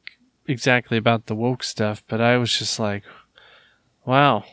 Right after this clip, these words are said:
this, this movie kinda reminds me," I, I was kinda thinking of, um, <sighs> Matt, we reviewed that movie not too long ago where the, the lady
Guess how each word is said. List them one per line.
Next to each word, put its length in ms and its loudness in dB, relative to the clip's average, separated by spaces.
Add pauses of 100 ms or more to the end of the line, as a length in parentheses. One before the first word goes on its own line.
(520)
this, 360 -6
this 300 -2
movie 260 4
kinda 280 4
reminds 500 2
me," 240 0
I, 300 -4 (500)
I 60 2
was 140 0
kinda 340 4
thinking 400 2
of, 320 0
um, 480 -4 (760)
<sighs> 880 -4 (1000)
Matt, 200 4
we 140 4
reviewed 360 4
that 140 4
movie 260 2
not 220 2
too 140 -6
long 240 2
ago 340 2
where 200 -4
the, 320 -4
the 220 -6
lady 920 2